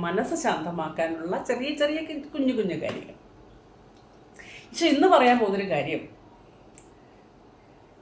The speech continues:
നമുക്കെല്ലാവർക്കും ജീവിതത്തിൽ പല പല സാമ്പത്തിക ഇടപാടുകളും സാമ്പത്തിക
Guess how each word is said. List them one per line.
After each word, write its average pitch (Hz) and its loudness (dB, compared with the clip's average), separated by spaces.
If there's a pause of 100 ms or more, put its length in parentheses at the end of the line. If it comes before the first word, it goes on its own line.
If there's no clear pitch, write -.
(560)
നമുക്കെല്ലാവർക്കും 277 4
ജീവിതത്തിൽ 202 2 (120)
പല 196 2 (100)
പല 190 2 (720)
സാമ്പത്തിക 202 0 (300)
ഇടപാടുകളും 180 0 (160)
സാമ്പത്തിക 185 -4